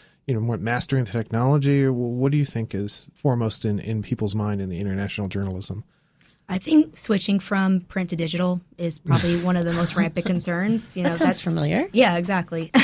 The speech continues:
Speaker 2: You know, it, it definitely, it's still a concern here in the U S and in w-, Western media. So, um, we're seeing a lot of this, we're focusing a lot of it, um,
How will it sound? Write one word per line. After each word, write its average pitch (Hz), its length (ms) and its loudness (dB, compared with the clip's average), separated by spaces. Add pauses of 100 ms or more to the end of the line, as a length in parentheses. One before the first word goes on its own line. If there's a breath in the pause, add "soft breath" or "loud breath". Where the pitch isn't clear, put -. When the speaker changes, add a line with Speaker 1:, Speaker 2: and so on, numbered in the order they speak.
(800 loud breath)
Speaker 2:
You 220 100 2
know, 208 120 2
it, 214 160 2
it 220 100 2
definitely, 226 540 2
it's 202 140 -8
still 302 220 0
a 262 40 0
concern 226 380 -2
here 202 180 -2
in 180 140 -4
the 175 60 -6
U 180 180 -6
S 240 260 -4
and 180 140 -4
in 180 160 -6
w-, - 240 -8
Western 180 420 -8
media. 180 420 -4
So, 180 440 -4 (480 soft breath)
um, 180 400 -2
we're 208 100 0
seeing 220 300 0
a 196 60 0
lot 185 180 0
of 180 80 -4
this, - 520 -6 (160)
we're 208 120 0
focusing 214 480 0
a 185 80 0
lot 175 120 -2
of 175 120 -4
it, - 200 -6
um, 175 440 -10